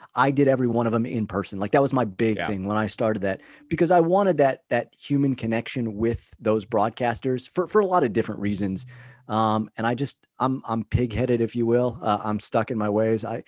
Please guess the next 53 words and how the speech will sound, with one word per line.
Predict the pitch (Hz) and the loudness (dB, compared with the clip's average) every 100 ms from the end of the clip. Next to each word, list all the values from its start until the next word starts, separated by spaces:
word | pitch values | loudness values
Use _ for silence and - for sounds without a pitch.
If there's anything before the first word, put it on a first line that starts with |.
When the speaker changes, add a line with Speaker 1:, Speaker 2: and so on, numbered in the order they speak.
| - - - | -18 -14 -2
Speaker 1:
and | |
I | 117 | 0
get | 107 123 | 4 2
it. | 107 | 4
This | 113 123 | 0 0
is | 113 | 2
the | 110 | 2
way | 113 117 | 4 2
the | 104 | 2
world | 104 117 104 | 4 2 2
is | 107 120 | 0 0
now. | 127 131 139 - - | 0 0 -2 -6 -6
Speaker 2:
Right. | 104 92 | -2 0
Speaker 1:
Um, | 110 107 107 107 104 104 _ _ _ - | 0 0 0 0 -2 -6 _ _ _ 0
but | 120 | 0
if | 110 | 2
I | 131 | 0
can't | 139 147 135 | 0 -4 -4
sit | - 131 | -4 -6
across | 113 - 110 107 | -4 -2 -2 -2
from | 110 | -4
you | 113 110 110 - | -2 -2 -2 -4
and | 104 | -4
do | 101 110 | -2 -2
an | 101 | 0
interview | 113 110 120 | -2 0 -2
with | 113 | -2
you, | 120 120 - - | 0 -2 -2 -6
I, | 101 - | -8 -6
I | |
don't | 104 110 107 | -4 -4 -4
wanna | 104 98 | -6 -4
do | 95 110 | 0 0
it. | 92 - - _ _ | 0 -8 -20 _ _
And, | 104 101 113 | -8 -6 -4
and | 107 98 | -4 -2
so | 113 107 110 - _ _ _ | 2 2 0 -6 _ _ _
if | 147 135 | 0 2
and | 135 120 | 2 2
when | 120 | 2
that | 113 - | 0 0
time | - 110 113 | 0 0 -2
comes, | - 101 107 120 | -4 -4 -6 -6
which | 104 104 | -8 -6
I | 95 | -8
think | 104 110 | -6 -2
we | |
all | 101 95 | -2 -2
hope | 110 - | -4 0
that | - | -2
that | - 113 | -2 -6
time | - 104 104 | -4 -4 -2
comes, | 110 110 101 | -2 -2 -2